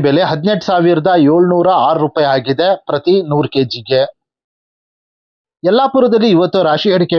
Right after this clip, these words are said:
ಬೆಲೆ ಐವತ್ತೆಂಟು ಸಾವಿರದ ನಾನೂರ ಇಪ್ಪತ್ತೊಂದು ರೂಪಾಯಿ ಆಗಿದೆ. ತುಮಕೂರು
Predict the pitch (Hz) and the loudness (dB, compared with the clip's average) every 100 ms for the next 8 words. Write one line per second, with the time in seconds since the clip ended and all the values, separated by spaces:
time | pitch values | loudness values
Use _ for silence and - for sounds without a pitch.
0 | 156 156 190 151 165 170 165 - 156 143 | 0 2 2 2 0 0 -2 0 0 0
1 | 147 151 160 135 143 160 160 151 - 143 | 0 0 0 0 -2 0 0 0 0 -2
2 | 139 131 127 - 131 120 117 123 120 180 | -2 -2 -4 0 0 2 0 -4 -4 -2
3 | 226 - - 190 - 208 | -2 -6 -6 -6 -2 -2